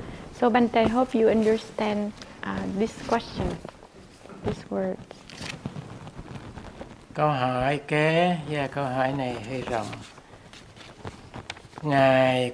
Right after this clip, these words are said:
Speaker 2: Goenka nói rằng kỹ thuật rà quét từ đầu đến chân của thọ quán niệm xứ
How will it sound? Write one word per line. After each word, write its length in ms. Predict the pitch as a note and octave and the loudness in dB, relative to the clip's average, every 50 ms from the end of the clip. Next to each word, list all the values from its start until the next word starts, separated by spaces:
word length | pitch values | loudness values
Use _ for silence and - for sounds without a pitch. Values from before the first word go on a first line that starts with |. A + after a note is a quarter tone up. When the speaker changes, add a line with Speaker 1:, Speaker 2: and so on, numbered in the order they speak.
| - | 0
Speaker 2:
Goenka 840 | - D3 D3+ D#3 D3+ D3 C#3 - - D3+ D3 C#3+ C#3 C#3 C3+ C3+ B2+ - - - - - - - - - - - - - - - - | 2 6 8 8 8 8 6 2 4 6 8 10 10 10 8 8 4 2 -4 -8 -14 -18 -18 -20 -20 -20 -20 -20 -20 -20 -20 -10 0
nói 260 | D3 D3+ D#3 E3 D#3+ | 4 6 6 6 8
rằng 380 | C3+ D3 C3+ B2+ A#2+ A2+ A2+ A2+ G#2+ F2+ - - - - - - - | 8 8 8 8 8 4 0 -4 -8 -12 -16 -20 -20 -20 -18 -10 -4
kỹ 220 | - C3+ C#3 D#3 D3 - | 0 0 0 0 -2 -2
thuật 220 | - D3 C3+ B2 - - - - - - - - - - - - - - - - - - | -2 0 0 0 -2 -8 -10 -8 -8 -8 -10 -14 -18 -20 -20 -20 -20 -16 -16 -16 -10 0
rà 320 | C#3 C#3 B2+ A#2+ A2+ A2 G#2 | 4 6 8 8 8 8 6
quét 400 | - - C3+ C#3 C#3+ E3 F3 - - - - - | 4 2 2 4 6 4 4 2 -2 -10 -10 -4
từ 260 | - C#3+ C3+ B2 A#2 A#2 | -2 0 0 0 0 2
đầu 440 | A#2+ B2+ B2 A#2+ A#2 A#2 A#2 A2+ A#2 B2 | 4 4 6 6 4 4 0 -2 -6 -6
đến 240 | C#3 C#3+ D3 D3+ D#3+ D#3+ - | -4 -4 -2 -4 -4 -6 -2
chân 280 | - E3+ D3+ C#3+ C#3 C3 - - - - - - - - - - - - - - - - | 0 0 2 2 0 -4 -8 -14 -18 -20 -20 -20 -20 -20 -20 -20 -20 -20 -20 -20 -14 -10
của 240 | - B2+ B2+ C#3+ C#3+ | -4 -2 0 0 0
thọ 240 | - C3+ A#2+ A#2+ | 2 2 4 4
quán 480 | A#2 - - C3 B2+ C3 D3 D#3+ D#3+ D3+ | 4 2 2 4 4 4 4 2 0 -2
niệm 220 | C3+ A#2+ A#2 A2+ | -2 -2 -2 -4
xứ 380 | A2+ - - D3+ D3+ D#3+ E3+ | -6 -6 -4 -4 -2 -2 -2